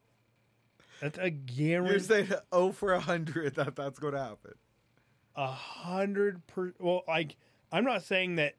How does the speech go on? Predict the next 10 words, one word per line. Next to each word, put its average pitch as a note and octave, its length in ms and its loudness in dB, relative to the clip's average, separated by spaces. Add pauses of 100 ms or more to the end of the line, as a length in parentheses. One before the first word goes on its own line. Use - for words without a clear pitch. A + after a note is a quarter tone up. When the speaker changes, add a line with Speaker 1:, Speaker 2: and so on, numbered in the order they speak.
Speaker 1:
every D#3 380 2
fucking C#3 720 -2
woman C#3 420 -4
is B2 140 -8
gonna C3 280 -6
fucking C3 440 -4
lose. E3 640 -2 (520)
Speaker 2:
Uh-huh. C3 240 -4
Speaker 1:
I'm G#3+ 200 2
saying D#3 680 -2